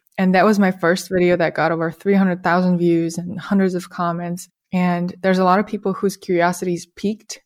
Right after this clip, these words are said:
And there's some people who are like, "Girl, it's just hot chocolate. Why would you call it something else?" What, how do you explain it to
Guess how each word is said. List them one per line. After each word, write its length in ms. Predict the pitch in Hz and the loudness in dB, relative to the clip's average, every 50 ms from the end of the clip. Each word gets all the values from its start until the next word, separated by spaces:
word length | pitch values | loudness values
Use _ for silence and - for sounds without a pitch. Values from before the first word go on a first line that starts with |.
| _ _ _ - | _ _ _ -6
And 640 | - 180 180 175 175 175 170 175 170 175 180 180 180 - _ _ _ - | -2 -2 0 0 0 -2 -2 -4 -4 -6 -8 -10 -12 -16 _ _ _ -4
there's 220 | 180 180 180 175 - | -2 0 0 0 -2
some 180 | - 190 196 | -2 0 0
people 320 | 190 - 202 202 - 190 170 | 0 -2 -4 -6 -4 -6 -4
who 80 | 180 | -2
are 80 | 185 180 | -2 0
like, 260 | 175 165 165 165 - | 0 0 -2 -4 -6
"Girl, 540 | - 202 214 233 247 247 247 254 254 262 262 | -2 0 0 2 2 2 2 0 0 -2 -4
it's 220 | - 247 254 - - | -6 -6 -6 -8 -12
just 320 | - - 302 294 294 - | -10 -6 -6 -6 -6 -6
hot 260 | - - 180 180 180 - | -6 -4 -4 -4 -4 -6
chocolate. 720 | - - - - 185 - - 190 185 185 185 185 190 220 _ _ _ _ _ _ _ _ - | -6 -4 -2 -2 -2 -4 -6 -6 -4 -2 -2 -4 -4 -6 _ _ _ _ _ _ _ _ -6
Why 280 | 196 196 196 202 226 | -4 -2 0 2 2
would 220 | 233 233 226 208 202 | 2 2 0 0 0
you 80 | 202 | -2
call 240 | 196 - 175 175 170 | -4 -2 -2 -2 -2
it 140 | 170 180 - | -2 -4 -6
something 400 | - 175 175 175 - 180 185 175 | -6 -6 -6 -6 -6 -6 -6 -4
else?" 380 | 170 160 - 196 190 - - _ _ - - - - _ _ _ - | -4 -4 -6 -6 -8 -10 -14 _ _ -20 -20 -20 -20 _ _ _ -6
What, 420 | 190 196 208 226 262 269 254 - _ _ _ - | -2 0 2 4 2 2 0 -2 _ _ _ -4
how 180 | 185 220 214 277 | -2 0 2 4
do 80 | 311 | 4
you 160 | 311 294 262 | 4 4 2
explain 640 | 233 220 - - _ _ - 175 180 190 196 202 196 | 0 -2 -4 -10 _ _ -6 -4 -2 0 0 2 2
it 200 | 190 180 180 190 | 0 0 -2 -4
to 500 | - - 185 180 175 175 170 170 180 180 | -4 -2 0 2 2 2 0 0 -4 -8